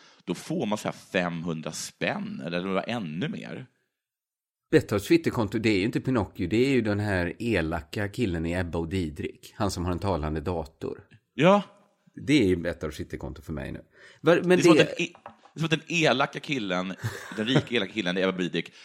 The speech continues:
Speaker 1: hade fyra fullt fungerande <laughs> syskon. Som då inte fick en dator.
Speaker 2: Alltså, det är så himla konstigt det här.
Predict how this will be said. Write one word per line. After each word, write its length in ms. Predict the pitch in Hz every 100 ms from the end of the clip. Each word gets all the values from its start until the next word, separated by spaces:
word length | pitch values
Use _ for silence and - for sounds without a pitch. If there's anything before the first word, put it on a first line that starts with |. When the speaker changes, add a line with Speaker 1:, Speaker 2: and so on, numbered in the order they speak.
| -
Speaker 1:
hade 220 | 117 110
fyra 600 | 104 - 151 151 92 92
fullt 460 | 107 - 151 156 151
fungerande 800 | - 123 101 101 101 113 107 117
<laughs> 0 |
syskon. 640 | - 120 - - - 170 202 - - 190 - 175 - - - _ - _ _ - - _ _ - 285 240 -
Som 120 | 139
då 80 | 120
inte 380 | 127 127 - 165
fick 200 | 120 85
en 80 |
dator. 400 | 80 65 - - - _ _ _ _ _ _ _ _ _
Speaker 2:
Alltså, 240 | 143 147 180
det 320 | 175 - 143
är 140 | 160
så 120 | 185 190
himla 540 | 190 185 143 139 139
konstigt 560 | 143 175 131 - 107 101
det 80 | 185
här. 580 | 151 98 85 78 80